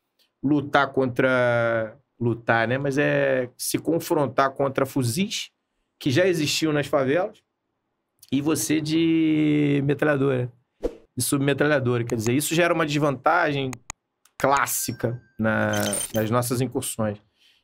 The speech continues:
Isso gerava um risco muito grande para as operações e aquilo me incomodava. É, ajudou, inclusive, a eu entender que era necessário você procurar mais técnica e se aprimorar. E eu comecei a fazer curso, comecei a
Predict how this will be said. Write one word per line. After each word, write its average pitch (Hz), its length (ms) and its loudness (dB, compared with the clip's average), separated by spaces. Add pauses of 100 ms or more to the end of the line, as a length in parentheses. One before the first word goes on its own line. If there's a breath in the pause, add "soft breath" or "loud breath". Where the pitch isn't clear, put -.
Isso - 200 -2
gerava 147 360 2
um 147 400 0
risco 135 320 -2
muito 147 200 -4
grande 135 460 0
para 123 120 -2
as 123 80 0
operações 123 540 0
e - 20 0
aquilo 160 240 0
me 160 100 -2
incomodava. 135 720 0 (760)
É, 113 240 2
ajudou, 175 560 2
inclusive, 175 640 0
a 175 60 4
eu 175 140 2
entender 170 600 0 (520)
que 147 580 2
era 147 160 2
necessário 156 920 0 (840)
você 135 400 -2
procurar 165 560 0
mais 151 440 0
técnica 160 680 -2
e 151 100 -4
se 151 180 -2
aprimorar. 151 680 2
E 143 60 2
eu 139 60 -2
comecei 147 420 0
a 143 60 0
fazer 143 260 0
curso, 180 400 -2
comecei 135 440 0
a 127 420 2